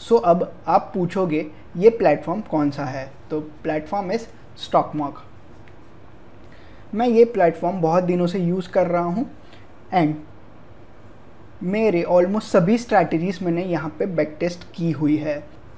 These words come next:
सबसे पहले जब आप sign up करोगे ये website पे, तो आपको free twenty credits मिलेंगे, which will be free credits, ठीक है। उससे आप वन मंथ का back testing कर सकते हो।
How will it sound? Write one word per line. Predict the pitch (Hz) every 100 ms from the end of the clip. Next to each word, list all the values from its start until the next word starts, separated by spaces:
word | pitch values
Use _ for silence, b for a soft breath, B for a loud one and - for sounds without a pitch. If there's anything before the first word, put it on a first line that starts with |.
| -
सबसे | 202 - 262
पहले | 254 170 160
जब | 156 139
आप | 175 185
sign | - - 175 175 196
up | 202 -
करोगे | 175 190 190
ये | 170 165
website | 160 165 175 160 156
पे, | 147 - - -
तो | 240
आपको | 208 175 - 170 202 - - - - - -
free | 220 202 220 -
twenty | 202 190 170 208 - - -
credits | 180 175 190 -
मिलेंगे, | 170 165 165 240
which | 180 175
will | 175
be | 185
free | 247 - 202 190
credits, | - - 151 151 - - B B -
ठीक | 226
है। | -
उससे | 170 - 240
आप | 185 208 - -
वन | 175 233
मंथ | 233 175
का | 156 202
back | 202 160 -
testing | 160 156 214 226
कर | 165
सकते | - 156 - 156
हो। | 151 147